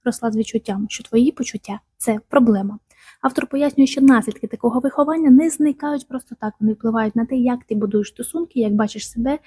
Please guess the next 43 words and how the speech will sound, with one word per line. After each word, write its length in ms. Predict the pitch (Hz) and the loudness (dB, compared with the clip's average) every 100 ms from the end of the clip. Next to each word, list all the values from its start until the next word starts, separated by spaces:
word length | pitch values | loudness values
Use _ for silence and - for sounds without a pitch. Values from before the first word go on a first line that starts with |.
| _ - | _ 0
чи 100 | 349 | 0
дозволяєш 600 | 302 277 220 202 214 - | 2 2 2 2 -4 -6
собі 280 | 208 196 202 | -4 -2 -2
емоції. 480 | 196 247 - 240 - - _ - | -2 -4 -8 -12 -14 -20 _ -6
Ключові 280 | 311 339 330 | -2 0 2
думки 300 | 277 269 247 | 2 0 -4
з 80 | |
книги. 340 | - 226 202 226 _ _ 240 | 0 0 0 -6 _ _ -6
Батьки 260 | 247 - | -4 2
не 140 | 302 285 | 2 2
завжди 340 | 233 202 214 | 0 0 0
мають 260 | 202 202 202 | 0 -4 -8
рацію, 200 | 196 - | -10 -8
якщо 160 | 214 233 | -6 -4
їхні 180 | 226 233 | -2 -2
слова 240 | - 226 | -2 -4
колись 260 | 226 233 220 | 0 2 6
змусили 360 | 226 220 208 - | 6 4 -4 -10
тебе 180 | 214 208 | -8 -2
сумніватися 580 | 226 226 214 214 202 - | 2 2 0 -8 -14 -12
у 80 | 233 | -6
своїй 280 | 240 233 240 | -2 -2 -2
цінності, 580 | 330 339 320 - 302 - - - | -2 -4 -6 -8 -10 -10 -18 -12
це 120 | - | -10
проблема 380 | - 254 269 262 | -2 2 6 6
їхньої 400 | 262 285 - 220 | 6 2 -2 0
незрілості, 640 | 202 202 220 240 247 - - | 0 -2 -4 -4 -6 -10 -8
а 120 | 220 | -2
не 140 | 233 240 | 0 -2
твоя. 360 | 202 196 196 - - - - | -6 -10 -12 -16 -20 -20 0
Ти 60 | 294 | 2
не 100 | 285 | 4
зобов'язана 600 | 269 269 269 220 226 214 | 2 2 2 0 0 0
догождати 480 | 220 220 226 220 214 | -2 -2 -2 -4 -6
батькам 380 | 220 - 220 | -10 -6 -6
ціною 300 | - 233 226 | -2 2 2
власного 440 | 220 208 - 208 214 | 2 -2 -4 -4 -2
життя. 340 | 226 - 190 - | -2 -8 -16 -8
Любов — 280 | 220 240 233 - | -2 -2 -2 2
це 60 | |
не 240 | 226 262 254 | 4 6 4
про 180 | 208 | -4
жертви. 420 | 196 190 - _ | -8 -10 -12 _